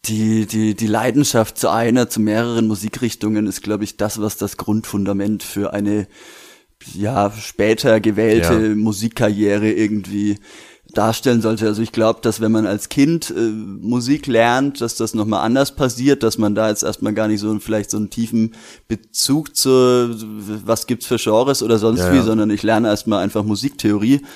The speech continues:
Speaker 2: Mhm.
Speaker 1: ähm, was beim D Jing ja aber auch so ein, also letzten Endes habe ich mir jetzt Musiktheorie über die letzten anderthalb Jahre selbst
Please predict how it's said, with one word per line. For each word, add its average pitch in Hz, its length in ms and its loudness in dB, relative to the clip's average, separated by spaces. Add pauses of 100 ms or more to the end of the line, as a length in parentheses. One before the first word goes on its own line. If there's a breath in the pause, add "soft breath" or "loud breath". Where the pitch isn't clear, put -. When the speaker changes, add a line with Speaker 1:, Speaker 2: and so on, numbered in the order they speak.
(140 loud breath)
Speaker 2:
Mhm. 98 300 -8
Speaker 1:
ähm, 110 800 4
was 113 340 -2
beim 110 380 2
D 120 200 -2
Jing 110 380 4
ja 110 160 2
aber 101 180 0
auch 104 180 0
so 110 200 -2
ein, 107 100 0
also 101 220 -2
letzten 104 300 -2
Endes 104 260 0
habe 113 160 2
ich 113 100 0
mir 110 140 2
jetzt 104 160 -4
Musiktheorie 107 600 0
über 104 140 0
die 104 80 0
letzten 101 240 -4
anderthalb 101 360 -2
Jahre 104 280 -2
selbst 101 380 -4